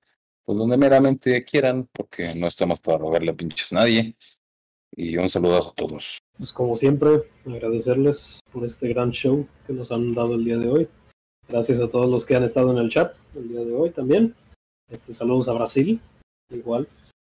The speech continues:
Speaker 2: Y pues que no, no le fallamos al, al compita que no sabía, no sabíamos de qué hablaba. <laughs> Pero bueno, este, pues muchas gracias a todos por ver en las otras plataformas igual. Y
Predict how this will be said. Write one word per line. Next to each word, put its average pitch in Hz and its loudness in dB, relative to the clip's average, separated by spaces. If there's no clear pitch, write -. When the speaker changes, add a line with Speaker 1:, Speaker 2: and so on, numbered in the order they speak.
Speaker 2:
Y 113 -2
pues - -14
que 113 -4
no, 131 2
no 127 0
le 127 -2
fallamos 131 2
al, 123 0
al 127 0
compita 131 -2
que 131 -6
no 123 -2
sabía, 123 0
no 147 0
sabíamos 139 4
de 123 2
qué 135 4
hablaba. 131 4
<laughs> - -12
Pero 113 -4
bueno, 113 -6
este, 110 -8
pues 120 -12
muchas 123 -4
gracias 120 -2
a 113 -12
todos - -6
por 123 -2
ver 147 4
en 127 -4
las 117 -2
otras 127 -2
plataformas 131 0
igual. 160 2
Y 165 0